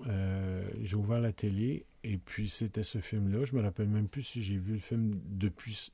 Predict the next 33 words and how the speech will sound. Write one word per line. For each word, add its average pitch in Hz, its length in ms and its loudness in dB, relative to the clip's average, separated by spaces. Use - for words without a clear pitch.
depuis 98 320 -2
le 110 80 2
début, 104 540 4
là, 175 80 2
c'est-à-dire 107 380 0
si, 101 360 -4
si, 95 320 -4
si - 240 -8
je 95 40 -6
suis 110 160 -4
arrivé 107 360 0
au 117 140 6
début 107 320 6
du 98 80 -2
film. 147 360 0
Et 107 80 0
là, 135 100 8
j'ai 156 160 6
regardé 117 280 4
le 113 60 2
film, 156 280 0
et 104 180 0
quand 190 380 6
j'ai 113 360 2
vu 120 600 2
la 101 640 2
scène 117 880 4
où 151 320 6
James 135 360 10
Dean 135 380 6
bat 98 600 8
son 101 280 0
père, 113 380 -4